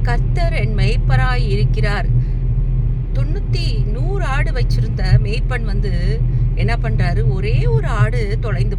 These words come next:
போயிருதுங்க. அந்த ஒரு ஆடு தொலைஞ்சிருச்சு. இப்ப நம்மளே நூறு ஆடு வளர்க்குறோம்னு வச்சுக்கோங்களேன், ஒரு வீட்ல, ஒரு காம்பவுண்ட் வால்ல. நூறு ஆடுல ஒரு ஆடு மட்டும் காணா போயிருது.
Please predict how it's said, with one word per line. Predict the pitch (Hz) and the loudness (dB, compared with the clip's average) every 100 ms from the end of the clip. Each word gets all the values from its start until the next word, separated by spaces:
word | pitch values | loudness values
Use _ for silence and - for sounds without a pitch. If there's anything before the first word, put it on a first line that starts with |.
| 185 | -2
போயிருதுங்க. | 180 175 175 180 170 - - - | -2 -2 -2 -2 -2 -4 -2 -2
அந்த | - - 330 | -2 -2 -2
ஒரு | - 381 | -2 0
ஆடு | 381 330 - | 0 0 -2
தொலைஞ்சிருச்சு. | - 165 - - - - - - - - | -2 -2 -2 -2 -2 -2 -2 -2 -2 -2
இப்ப | 202 | -4
நம்மளே | 190 214 214 - 339 | -4 -2 -2 -2 -2
நூறு | 269 262 240 | -2 -2 -2
ஆடு | 208 240 | -2 -2
வளர்க்குறோம்னு | - 220 220 220 202 - | -2 -2 -2 -4 -4 -4
வச்சுக்கோங்களேன், | - - 196 190 180 | -4 -2 -2 -2 -2
ஒரு | 175 | -4
வீட்ல, | 185 196 196 | -4 -2 0
ஒரு | 185 - | 0 -2
காம்பவுண்ட் | 196 190 - - | 0 0 0 0
வால்ல. | 165 160 151 160 - - - - - | -2 0 2 2 0 -2 -2 -2 -2
நூறு | 214 208 | -2 -2
ஆடுல | 233 240 - 240 | -2 -2 -2 -2
ஒரு | 226 | -2
ஆடு | 226 214 226 | 0 -2 -2
மட்டும் | 226 214 | -4 -2
காணா | 226 220 208 | -2 -2 -2
போயிருது. | - - - | -2 -2 -4